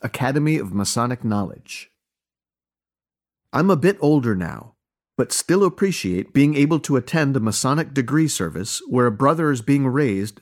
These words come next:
to the sublime degree of a Master Mason. Tonight, I'm visiting another lodge in our temple and found them to be a bit short on filling their chairs.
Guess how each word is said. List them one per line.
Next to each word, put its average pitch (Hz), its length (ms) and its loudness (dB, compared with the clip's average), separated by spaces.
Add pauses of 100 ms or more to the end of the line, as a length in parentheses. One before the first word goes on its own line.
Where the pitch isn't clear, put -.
to 135 100 -2
the 110 100 -2
sublime 113 560 0
degree 139 400 0
of 92 140 -4
a 101 40 -2
Master 110 320 -4
Mason. 107 500 -6 (1400)
Tonight, 139 440 0
I'm 123 180 -2
visiting 147 440 0
another 120 300 0
lodge 147 400 0
in 110 80 0
our 110 120 -2
temple 143 480 -6 (220)
and 110 180 -4
found 165 300 2
them 160 140 0
to 131 100 -2
be 131 140 4
a 117 60 2
bit 147 260 -4
short 170 420 -4
on 104 140 -2
filling 135 340 0
their 110 140 0
chairs. - 580 -8